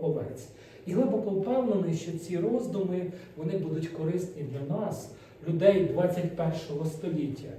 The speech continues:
які бачать для містян для, для жителів города Києва, які бачать увечір інколи на канікулах, в кращому випадку, а то і по телевізору,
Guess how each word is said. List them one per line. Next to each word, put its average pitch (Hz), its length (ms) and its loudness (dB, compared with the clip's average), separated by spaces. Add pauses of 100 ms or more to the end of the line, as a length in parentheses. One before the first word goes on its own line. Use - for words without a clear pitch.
(260)
які 170 520 -2 (280)
бачать 170 560 0 (180)
для 175 120 2
містян 202 640 4 (540)
для, 160 100 4
для 160 280 0
жителів 160 440 2
города 160 280 4
Києва, 151 300 4
які 156 220 4
бачать 175 460 0
увечір 175 400 2 (460)
інколи 170 400 4
на 156 140 4
канікулах, 151 600 2
в - 80 -8
кращому 131 360 -8
випадку, 123 440 -6
а 127 40 -6
то 180 180 -4
і 156 100 4
по - 160 0
телевізору, 135 640 -2